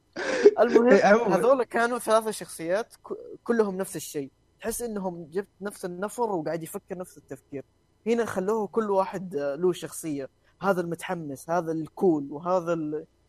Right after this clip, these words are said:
Speaker 1: هذا ال-، ال-، المثالي اللي يسوي نفسه مثالي. وكلهم يح-، يعني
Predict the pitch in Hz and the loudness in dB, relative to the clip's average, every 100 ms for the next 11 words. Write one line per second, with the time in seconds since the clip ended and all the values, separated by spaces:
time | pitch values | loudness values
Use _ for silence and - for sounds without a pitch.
0 | _ 180 180 170 151 143 _ - - _ | _ -6 -4 -4 -8 -18 _ -20 -20 _
1 | - - - 151 151 131 165 160 185 180 | -20 -18 -8 -6 -4 -6 -6 -4 2 4
2 | 165 143 139 143 147 170 170 165 143 143 | 4 2 -4 -6 -6 -6 -6 -10 -14 -10
3 | 156 143 135 - _ _ _ _ _ _ | -6 -6 -8 -16 _ _ _ _ _ _
4 | 156 151 254 240 247 269 226 151 214 107 | -10 -6 -2 0 0 -2 -4 -16 -20 -18
5 | 156 - - 160 117 151 151 143 143 | -18 -18 -14 -12 -12 -12 -12 -14 -16